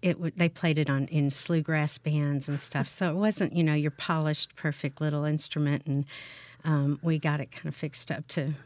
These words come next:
work. But it was, it became my friend. It really did. Um, I loved, uh, just getting to know it, and I would play with tape recorders, those little cassette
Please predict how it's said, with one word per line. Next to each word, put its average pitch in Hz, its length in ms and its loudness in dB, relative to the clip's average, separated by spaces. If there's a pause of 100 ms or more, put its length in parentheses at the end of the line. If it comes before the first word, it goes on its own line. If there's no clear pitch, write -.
work. 127 460 -4
But 160 240 0
it 240 120 2
was, 294 300 0
it 220 140 2
became 254 400 2
my 151 140 4
friend. 175 580 2
It 160 140 -4
really 165 300 0
did. 156 500 0
Um, 151 360 0 (680)
I 160 180 4
loved, 160 580 0
uh, 151 260 -2 (540)
just - 360 -6
getting 165 300 2
to 160 80 0
know 156 280 4
it, 156 200 0
and 147 380 0
I 156 200 -2 (380)
would 170 180 0
play 160 300 4
with 151 260 -2
tape - 280 0
recorders, 156 560 0
those 147 220 -4
little 156 140 -2
cassette - 440 -6